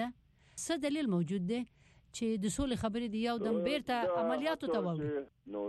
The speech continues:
Speaker 2: دلته څه کمی نه ده راغلی. دا عمر داوودزی چې د سولې د عالي شورا د، د منشي په حیث ټاکل شوی، د رئیس جمهور د ځینې مشورو د رهبرانو سره د شورای
Speaker 1: بله.
Speaker 2: رهبري مصالحې د نهاد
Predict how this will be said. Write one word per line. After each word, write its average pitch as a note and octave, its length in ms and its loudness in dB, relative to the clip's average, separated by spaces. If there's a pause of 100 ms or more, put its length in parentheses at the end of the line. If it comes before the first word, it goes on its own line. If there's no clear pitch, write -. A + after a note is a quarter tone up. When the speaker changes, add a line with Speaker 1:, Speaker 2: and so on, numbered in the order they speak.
(140)
Speaker 2:
دلته E3+ 240 -2
څه D#3 80 -6 (140)
کمی E3+ 340 -2
نه D3+ 120 -2
ده A#2+ 140 0
راغلی. F#2+ 400 -2 (760)
دا B2+ 60 2 (440)
عمر C#3+ 320 -2
داوودزی C3 500 -2
چې B2 140 -4
د A2+ 160 -6
سولې B2+ 280 -2
د A#2 60 0 (800)
عالي A2 260 0
شورا A2+ 260 0 (100)
د، G2+ 140 -6
د F#2 220 0
منشي F#2+ 340 -6
په A#2 140 -2
حیث A2+ 240 0
ټاکل G2 300 -4
شوی، G#2+ 200 0 (160)
د F#2+ 160 0
رئیس G#2+ 160 -2 (140)
جمهور G2+ 440 -2 (460)
د - 20 -8 (120)
ځینې A#2+ 240 -2
مشورو G#2 500 0
د G#2+ 160 0
رهبرانو G2 640 -2
سره G2+ 180 0 (640)
د F2+ 320 -2 (120)
شورای F#2+ 340 0
Speaker 1:
بله. G2+ 80 -4
Speaker 2:
رهبري G2+ 480 -2 (160)
مصالحې F#2 580 -2 (200)
د - 20 0 (760)
نهاد A2 340 -4